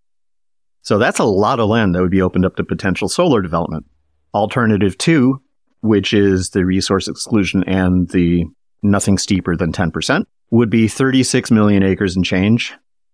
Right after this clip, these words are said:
fifty-six thousand square miles, plus a little extra. That's about the size of the state of Michigan, opened up for solar development on public lands in the West. Alternative number three, the preferred alternative,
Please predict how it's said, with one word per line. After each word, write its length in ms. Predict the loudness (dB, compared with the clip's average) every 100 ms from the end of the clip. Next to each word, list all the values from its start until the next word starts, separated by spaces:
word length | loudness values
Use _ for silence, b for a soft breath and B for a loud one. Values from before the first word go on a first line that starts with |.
| _ _ _ _ _ _ _
fifty-six 580 | -4 -2 0 0 0 -2
thousand 440 | -4 -2 0 0 0
square 260 | 0 0
miles, 680 | 0 0 0 -2 -4 -10 -12 _ _
plus 240 | -6 -4
a 40 | -2
little 200 | 0 -2
extra. 400 | -4 -4 -4 -4
That's 400 | -4 -4 -6 -4
about 300 | -2 0 0
the 80 | -2
size 340 | -2 0 0 0
of 40 |
the 60 | -2
state 240 | 0 -2
of 100 | 2
Michigan, 500 | 0 0 -2 -2 -8 _ _ _ -2
opened 340 | 0 2 0
up 240 | 0 -2 -8
for 180 | -6
solar 320 | -2 0 2 2
development 480 | 0 -2 -2 -4 -2
on 180 | -2 0
public 320 | -2 -4 -2
lands 340 | -2 -2 -4 -4
in 200 | -2 0
the 80 | -2
West. 340 | -4 -8 -18 _ _ _ _ -4
Alternative 500 | -4 0 0 2 2
number 260 | 0 0
three, 320 | -2 0 2 2
the 100 | 0
preferred 340 | -2 -2 -2
alternative, 560 | -2 -2 -2 0 -2